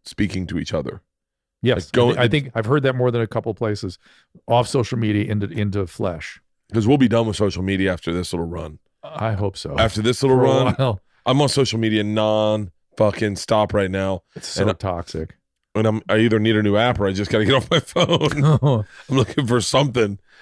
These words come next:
Speaker 1: I ju-, but I just, I, I feel like th-, we're gonna go back to the time where you leave your phone at home and you go to the bar and you hang out and you talk to someone and you
Speaker 2: Uh,
Speaker 1: go,
Speaker 2: you,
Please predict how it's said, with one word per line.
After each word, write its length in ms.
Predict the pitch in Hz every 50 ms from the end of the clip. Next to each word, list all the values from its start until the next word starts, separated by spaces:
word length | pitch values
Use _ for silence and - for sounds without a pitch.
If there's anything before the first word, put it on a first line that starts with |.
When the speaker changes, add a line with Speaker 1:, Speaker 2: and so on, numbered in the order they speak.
| - -
Speaker 1:
I 120 | - - 123
ju-, 180 | 110 143 143
but 160 | 131 120 131
I 80 | 127 127
just, 380 | 123 113 131 127 113 - - - -
I, 180 | 113 113 117
I 60 | 95 110
feel 160 | - - 131
like 200 | 120 117 110 - -
th-, 120 | - - -
we're 140 | 120 120 113
gonna 120 | 117 117 117
go 100 | 113 117
back 160 | 113 117 113
to 80 | - 110
the 60 | 104
time 260 | - 123 120 120 113
where 100 | 113 110
you 240 | 107 104 101 98 92 _ _ _ _ _ _ _ _ -
leave 180 | 110 127 127 117
your 80 | 120
phone 240 | - - 123 117 110
at 60 | 104 92
home 280 | 110 123 123 123 117
and 80 | 113 107
you 60 | 101
go 120 | 95 110 110
to 80 | 107
the 80 | 101 104
bar 300 | 87 98 110 110 113 113
and 80 | 110 104
you 60 | 98
hang 240 | 87 92 107 107 110
out 100 | 110 107
and 80 | 95 98
you 40 | 92
talk 280 | - - 101 113 107 -
to 80 | -
someone 420 | 95 - - 101 95 92 90 92 90
and 120 | 92 95 98
you 60 | 95
Speaker 2:
Uh, 40 | 92
Speaker 1:
go, 220 | 98 98 98 95
Speaker 2:
you, 200 | 110 110 113 104